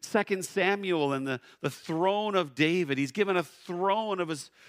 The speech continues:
of, of, of, to reign over Jacob's descendants forever. That Jesus is being presented here and taught here as the greatest ruler that <laughs> ever existed.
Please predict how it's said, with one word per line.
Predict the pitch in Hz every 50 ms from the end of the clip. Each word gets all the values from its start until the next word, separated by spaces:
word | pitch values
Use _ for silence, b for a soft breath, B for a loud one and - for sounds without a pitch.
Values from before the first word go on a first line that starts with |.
| B
of, | B 160 165 156
of, | - 160 160 151 139 139 143 -
of, | - 120 - - 151 151 151 147
to | 139 160
reign | 156 147 143 143 147 165 185 202 214 214 208 202
over | 185 180 175 156 165 156
Jacob's | 131 117 147 160 165 160 180 165 143 -
descendants | - 156 139 - - 175 160 160 156 156 151 135 -
forever. | - - 151 156 - - 160 160 143 147 135 120 B B B B B B -
That | 190 180 131
Jesus | 123 147 208 247 247 214 247 226
is | 220 196 170
being | 147 214 214 202 196 170
presented | - - 190 170 135 127 190 214 226 220 202
here | 190 208 196 190 175
and | 165 156 -
taught | - - 190 202 208 202
here | 196 190 190 165 B B B B
as | 160 190 165 143 147
the | 170 165
greatest | 143 117 143 151 156 160 202 226 247 254 247 220 240 233 208 - - _ _ b b b b
ruler | 131 131 139 151 208 247 254 247 233 220 226 226 220 208 B B B B -
that | 165 180 - - -
<laughs> | - -
ever | 226 220 175 202 214 208 -
existed. | - 190 175 156 139 135 175 165 - - - - 143 135 117 107